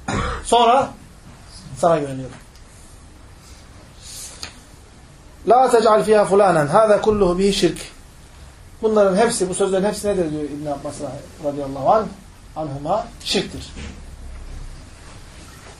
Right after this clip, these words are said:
Yani bir kemal, bu lafızların kemal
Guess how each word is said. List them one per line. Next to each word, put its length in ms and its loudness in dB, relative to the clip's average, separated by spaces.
Yani 140 2
bir 160 -2
kemal, 380 4
bu 140 2
lafızların 500 4
kemal 400 4